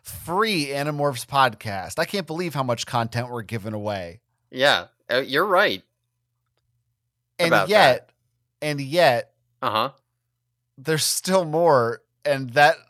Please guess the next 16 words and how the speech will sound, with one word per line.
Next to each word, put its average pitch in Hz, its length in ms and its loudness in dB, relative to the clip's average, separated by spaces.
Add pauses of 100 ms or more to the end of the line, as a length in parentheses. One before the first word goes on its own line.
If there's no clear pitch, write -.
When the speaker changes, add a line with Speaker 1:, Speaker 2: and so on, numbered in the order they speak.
(100)
Speaker 1:
brings 156 400 -8
us 151 160 -2
to, 143 260 -4 (280)
uh, 135 300 0
this 139 300 -6
week's 139 280 -6
edition 131 480 -6
of 123 460 0 (360)
everyone's 123 520 -4
favorite 101 360 -10
recurring 104 420 -10
segment, 113 480 -8 (1000)
The 156 140 0
Sharing. 92 640 2 (560)
Speaker 2:
The 156 300 6
Sharing. 185 1600 0